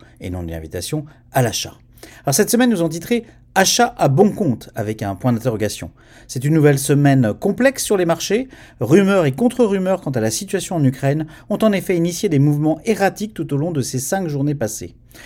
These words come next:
Le baril du pétrole, le W T I, porté par l'annonce d'un projet d'embargo U S sur le pétrole russe,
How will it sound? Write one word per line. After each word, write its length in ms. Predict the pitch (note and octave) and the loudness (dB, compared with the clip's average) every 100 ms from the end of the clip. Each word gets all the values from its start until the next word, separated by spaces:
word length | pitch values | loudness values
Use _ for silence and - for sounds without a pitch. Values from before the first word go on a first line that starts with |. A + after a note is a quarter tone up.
| - | -2
Le 100 | C3 | 4
baril 540 | C3 C3+ E3 C#3+ C3+ B2+ | 6 6 2 -4 -4 -4
du 120 | A#2+ | -2
pétrole, 460 | C#3 C3 - C#4 | 0 0 2 2
le 140 | A#3+ C3+ | 2 2
W 280 | C3 C3 B2+ | 2 2 2
T 140 | C#3 | 0
I, 180 | F#3+ B3+ - - - | -2 -4 -8 -20 -2
porté 340 | F#3 - A3 | -2 2 2
par 160 | G#3 D3 | 4 4
l'annonce 320 | C#3+ D#3+ C#3 | 4 2 2
d'un 100 | A#2 | 0
projet 320 | G#2+ G3+ G3+ | 2 4 4
d'embargo 380 | F#3+ E3+ D#3 E3 | 2 0 0 0
U 140 | D#3+ | 2
S 120 | C#3+ | 2
sur 140 | C#3 F3+ | 0 0
le 100 | G3+ | 0
pétrole 300 | G3 - C#3 | 0 0 0
russe, 320 | A2 B2 - | 0 -2 -6